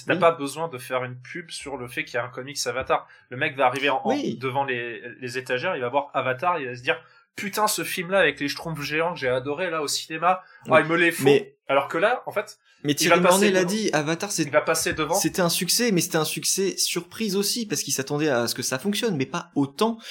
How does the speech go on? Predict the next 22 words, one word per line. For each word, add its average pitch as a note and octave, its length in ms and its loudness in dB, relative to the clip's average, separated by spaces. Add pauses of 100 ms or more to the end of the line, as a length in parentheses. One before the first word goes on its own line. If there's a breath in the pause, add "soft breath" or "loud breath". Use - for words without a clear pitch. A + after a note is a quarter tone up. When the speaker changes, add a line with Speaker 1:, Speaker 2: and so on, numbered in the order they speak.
(200 loud breath)
Speaker 2:
Et C3 120 4
Berserker, B2+ 540 2
par - 140 -12
contre, G#3 300 -2
il C#3 120 -2
s'attend G3+ 520 0
à C3+ 60 0
ce - 60 -2
que C3+ 60 -8
ça A#2+ 140 -6
Speaker 1:
Mais - 60 -12
Speaker 2:
fonctionne. B2+ 280 2
Speaker 1:
c'est G2 160 2
ça. A#2 60 0
Speaker 2:
Ils D3 60 2
investissent F3 600 0 (260 loud breath)
autour. C#3 300 0
Speaker 1:
Et, D3+ 140 -2
et - 20 -4
en D#3 80 0
fait, - 160 0
le, D3+ 160 0